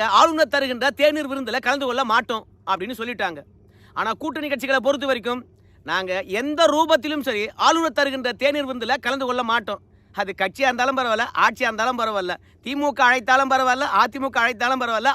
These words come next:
ஆளுநரே அழைத்தாலும் பரவாயில்ல, நாங்க வரடா சாமி, ஆளா உர்றா சாமி. ஆளுநர்கிட்ட இப்போது என்ன மாற்றத்தை கண்டுவிட்டது திமுக? அதனால மாறாத பொழுது நாங்க வரமாட்டோம் ஐயா தேநீர் விருந்துக்கு அப்படின்னு சொல்லிட்டு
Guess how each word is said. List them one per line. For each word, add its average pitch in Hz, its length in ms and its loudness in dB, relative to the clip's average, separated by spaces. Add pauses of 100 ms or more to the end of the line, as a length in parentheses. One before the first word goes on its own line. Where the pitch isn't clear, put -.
(120)
ஆளுநரே 269 480 2
அழைத்தாலும் 254 400 -2
பரவாயில்ல, 233 260 -4 (120)
நாங்க 233 200 -2
வரடா 254 300 -2
சாமி, 233 220 -4 (420)
ஆளா 254 240 6
உர்றா 247 180 0 (100)
சாமி. 208 220 -4 (500)
ஆளுநர்கிட்ட 247 600 2 (320)
இப்போது 247 260 2 (100)
என்ன 285 160 -2 (100)
மாற்றத்தை 262 460 0
கண்டுவிட்டது 247 460 -2 (100)
திமுக? 240 460 -2 (480)
அதனால 269 360 6 (800)
மாறாத 294 540 6
பொழுது 285 260 2 (460)
நாங்க 269 340 4
வரமாட்டோம் 269 460 2
ஐயா 247 160 0 (120)
தேநீர் 262 320 2
விருந்துக்கு 220 340 -6 (220)
அப்படின்னு 202 340 -4
சொல்லிட்டு 233 260 -4